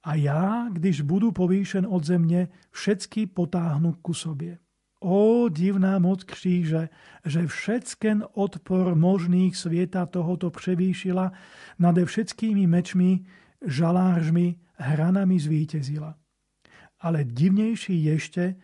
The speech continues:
že trpící částku člověčenstva s tak veľkým prospiechem zaštítila. Tu vidíme ten nadhľad nadčasový, kresťanský, ktorý vidíme v zmysle kríža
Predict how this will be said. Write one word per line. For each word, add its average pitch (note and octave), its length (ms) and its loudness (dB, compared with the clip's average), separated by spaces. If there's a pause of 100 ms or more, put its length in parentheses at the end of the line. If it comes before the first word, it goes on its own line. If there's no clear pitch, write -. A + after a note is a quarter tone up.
(340)
že D3+ 240 0
trpící A3 720 -2
částku F3 560 -2
člověčenstva F3 960 -2 (260)
s - 160 -18
tak C#3+ 240 -4
veľkým F3 720 -2
prospiechem D#3+ 720 -6
zaštítila. D#3+ 800 -12 (1300)
Tu G3+ 400 -2 (240)
vidíme F#3 480 0
ten F3 320 -2 (320)
nadhľad E3 720 -2 (160)
nadčasový, E3+ 1200 -6
kresťanský, F3 880 -4
ktorý D#3+ 560 -6 (240)
vidíme F#3+ 400 2
v C#3+ 160 -2
zmysle F3+ 320 0
kríža E3+ 640 -4